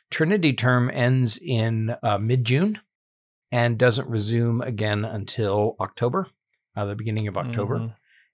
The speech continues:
Speaker 1: And so that's the long vacation. That, by the way, is why Lewis, after his conversion in June of nineteen thirty, doesn't start going to chapel again until October of nineteen thirty,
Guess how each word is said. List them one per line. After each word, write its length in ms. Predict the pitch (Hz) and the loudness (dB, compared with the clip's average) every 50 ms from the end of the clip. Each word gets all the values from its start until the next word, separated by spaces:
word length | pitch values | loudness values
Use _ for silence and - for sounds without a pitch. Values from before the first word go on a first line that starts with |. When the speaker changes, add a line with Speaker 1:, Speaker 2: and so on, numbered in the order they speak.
| _ - | _ -6
Speaker 1:
And 160 | 113 110 104 | -4 -4 -4
so 180 | - - 110 101 | -2 -2 -2 0
that's 260 | 104 117 117 - - | 0 0 0 0 0
the 100 | - 120 | 0 0
long 280 | 110 107 104 113 110 107 | 2 4 4 2 2 2
vacation. 640 | 117 117 - - 120 117 - - 143 160 160 139 - _ _ _ _ _ _ _ _ - | 0 0 0 -2 -4 -4 -4 -6 -8 -8 -8 -10 -12 _ _ _ _ _ _ _ _ 2
That, 260 | 127 123 - - - | 4 4 4 4 4
by 140 | 127 123 123 | 2 4 4
the 120 | 120 127 | 4 2
way, 240 | 120 120 117 120 120 | 2 4 4 4 4
is 160 | 110 104 - | 2 0 0
why 240 | 123 120 110 107 110 | 2 2 2 2 2
Lewis, 400 | 107 104 113 113 113 107 - - | 2 0 0 0 0 0 0 0
after 260 | 117 104 - - 120 | -2 -2 -2 -2 -4
his 200 | 98 107 104 - | -4 -4 -4 -4
conversion 500 | - 110 104 101 107 110 107 92 101 113 | -4 -4 -2 0 0 0 0 -2 -2 -4
in 160 | 104 98 98 92 | -4 -4 -4 -4
June 420 | 92 104 104 104 110 113 113 113 | -4 -4 -2 -2 -2 -2 -2 -2
of 280 | 117 - 104 104 104 104 | -4 -4 -6 -6 -6 -6
nineteen 520 | 110 104 110 - 120 - 117 104 95 90 | -6 -6 -8 -8 -10 -10 -10 -10 -8 -4
thirty, 440 | 135 139 139 127 113 113 110 104 - _ - - - _ - | 0 0 0 0 0 -2 -4 -6 -10 _ -20 -20 -20 _ -2
doesn't 300 | 147 - 107 117 127 107 | 0 0 2 0 -2 -4
start 280 | - - 127 110 110 117 | -4 -2 -2 -2 -2 -2
going 300 | 117 113 104 101 95 - | -2 -2 -2 -4 -6 -8
to 100 | - 98 | -10 -10
chapel 520 | - - 151 156 160 156 - 117 107 107 | -6 -2 0 0 0 2 2 2 2 2
again 300 | 127 123 104 98 92 92 | 0 -2 -2 -2 -2 -2
until 340 | 98 98 90 - 110 92 - | -4 -6 -6 -6 -4 -4 -4
October 520 | - 104 - - - 143 165 160 143 127 | -6 -8 -8 -6 -4 -2 -2 0 0 -2
of 180 | - - 98 98 | -2 -4 -6 -8
nineteen 440 | 98 92 87 87 - - 104 92 80 | -8 -8 -10 -10 -12 -12 -14 -14 -14
thirty, 380 | - 90 85 85 113 156 156 | -14 -14 -12 -10 -10 -10 -10